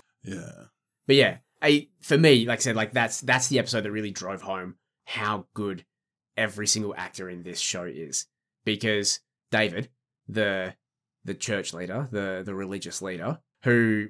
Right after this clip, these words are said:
Speaker 2: wanted to keep Ellie for himself, did, again, a fantastic job of making me hate him. Like,
Speaker 1: I
Speaker 2: it
Speaker 1: know.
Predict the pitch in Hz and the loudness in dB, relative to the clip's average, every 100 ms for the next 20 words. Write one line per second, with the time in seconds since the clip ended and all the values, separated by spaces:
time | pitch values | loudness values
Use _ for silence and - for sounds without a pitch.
0 | - 117 113 110 110 101 110 101 101 95 | -8 -2 0 0 -4 -4 -2 -2 -2 -6
1 | _ _ _ _ _ _ _ _ _ _ | _ _ _ _ _ _ _ _ _ _
2 | _ _ - 117 110 101 101 - 90 95 | _ _ -6 -4 -2 -2 -4 -6 -8 -6
3 | 95 113 87 139 - - _ _ _ _ | -4 -2 -2 -4 -6 -16 _ _ _ _
4 | _ _ _ _ _ - 151 147 - _ | _ _ _ _ _ 4 6 4 -4 _
5 | 147 214 113 135 - 151 - 175 151 170 | 6 6 6 2 -4 -4 4 4 4 2
6 | 185 131 165 147 101 104 127 147 151 127 | 2 4 6 4 2 -2 0 0 0 2
7 | 156 156 85 - 131 131 117 107 95 | 2 0 -4 0 6 8 8 6 0